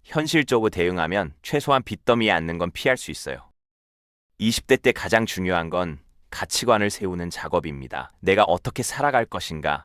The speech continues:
어떤 능력을 키워나갈 것인가에 대한 고민을 해야 하는 시기거든요. 하지만 요즘 나오는 이야기는 대체로 소비와 경험이라는 프레임에 갇혀 있어요.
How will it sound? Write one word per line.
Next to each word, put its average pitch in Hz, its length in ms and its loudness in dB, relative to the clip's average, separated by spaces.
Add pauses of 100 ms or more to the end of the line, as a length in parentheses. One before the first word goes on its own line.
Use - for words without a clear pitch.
어떤 110 320 4
능력을 95 420 0
키워나갈 120 520 0
것인가에 87 560 -2
대한 78 380 -4
고민을 90 480 -4
해야 113 320 -4
하는 82 260 -10
시기거든요. 71 840 -8 (380)
하지만 123 380 0
요즘 92 280 0
나오는 101 420 2
이야기는 87 640 0
대체로 85 500 -4
소비와 98 680 2
경험이라는 80 1000 -2
프레임에 85 560 -2
갇혀 - 380 -8
있어요. 67 360 -10